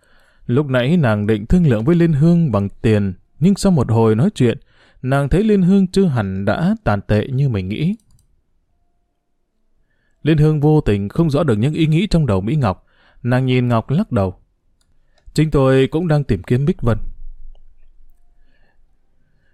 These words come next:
Chị Ba Lùn sợ bị liên lụy, nên đã bồng cháu trốn mất rồi." Mỹ Ngọc sừng sốt nhìn Liên Hương không nói gì được nữa. Có thật như vậy chăng?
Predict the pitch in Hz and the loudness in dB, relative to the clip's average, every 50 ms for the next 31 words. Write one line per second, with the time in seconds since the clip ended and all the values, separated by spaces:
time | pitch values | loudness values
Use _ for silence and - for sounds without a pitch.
0 | _ _ _ _ - 165 160 156 170 175 165 143 135 127 120 123 117 - 123 113 | _ _ _ _ -2 0 0 2 2 2 2 2 2 2 2 0 0 0 0 0
1 | 110 120 127 147 160 160 123 98 98 151 - _ - - - 127 120 127 135 147 | 0 0 2 2 2 2 2 0 -2 -4 -10 _ -20 -14 -8 -4 0 0 2 2
2 | 147 147 151 202 185 143 120 117 - - 131 135 165 202 202 - 185 170 185 208 | 0 0 -2 -2 0 0 -2 -2 0 0 0 0 0 0 0 0 0 2 2 2
3 | 233 262 - 117 113 107 - - _ _ _ _ _ _ _ _ _ _ _ _ | 0 0 0 -2 -2 -2 -4 -10 _ _ _ _ _ _ _ _ _ _ _ _
4 | _ - 147 202 226 196 131 110 104 - 143 131 127 - 196 202 - 147 131 131 | _ -2 0 0 2 2 0 -2 -2 0 -2 0 0 0 -2 -2 -2 -2 -2 0
5 | 131 180 190 175 156 185 190 185 180 175 180 180 175 160 160 208 190 117 104 98 | 2 2 2 2 2 2 2 2 0 0 0 0 0 0 0 0 0 0 0 0
6 | 95 95 - 107 110 - 151 180 233 - _ _ _ _ _ _ - 202 196 - | 0 0 -2 -4 -4 -2 -2 -4 -4 -6 _ _ _ _ _ _ -4 -2 -2 0
7 | 123 101 120 156 139 107 98 - - - 131 127 | -2 -2 -2 -4 -2 -4 -4 -4 -4 -4 -4 -4